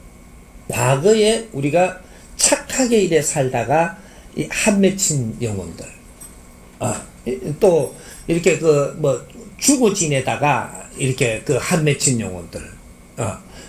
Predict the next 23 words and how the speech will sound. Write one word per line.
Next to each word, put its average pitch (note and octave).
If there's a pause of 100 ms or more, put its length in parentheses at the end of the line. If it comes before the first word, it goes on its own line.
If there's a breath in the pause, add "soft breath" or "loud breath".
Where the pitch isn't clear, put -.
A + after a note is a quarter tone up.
뭐 E3
할 G#3+
말을 G#3+
바르게 D3+
못하고 E3+
죽은 A2+
양반들, - (380)
어, - (520 loud breath)
모든 -
이 A#3+
사람들이 E3+
좀 D#3+
다 -
한에 A3+
맺혀가지고 B2+
우리 C#3+ (640 loud breath)
이 D3+
조상들이 D3
좀 D3
다 C3
그렇게 D#3
간 G#2
거죠. -